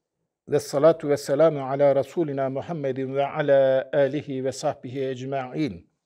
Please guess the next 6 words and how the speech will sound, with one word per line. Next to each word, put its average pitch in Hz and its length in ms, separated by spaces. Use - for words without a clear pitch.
Allahu 180 580
Teala 165 540
fi 156 220
kitabihil 139 720
kerim. 147 540
Bismillahirrahmanirrahim. 139 1800